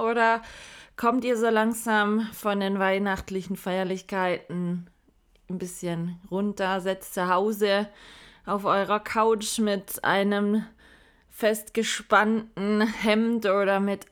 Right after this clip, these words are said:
einer fast zu klein gewordenen Hose und fühlt euch wie so eine leicht gemästete Weihnachtsgans?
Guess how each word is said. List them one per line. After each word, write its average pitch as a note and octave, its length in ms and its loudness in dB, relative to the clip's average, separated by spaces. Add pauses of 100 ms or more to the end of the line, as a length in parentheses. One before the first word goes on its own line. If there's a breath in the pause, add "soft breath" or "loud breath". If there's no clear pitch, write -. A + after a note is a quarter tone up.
einer F#3+ 640 2
fast - 380 -10
zu B3+ 160 -8
klein A3 400 0
gewordenen G3+ 680 0
Hose F#3+ 600 0
und F#3+ 320 -4 (800 loud breath)
fühlt D4 360 -2
euch A3 220 2
wie B3 120 -6
so C4+ 160 -2
eine A#3 240 2
leicht G3+ 420 -2
gemästete G#3+ 720 -2
Weihnachtsgans? B3+ 1300 -4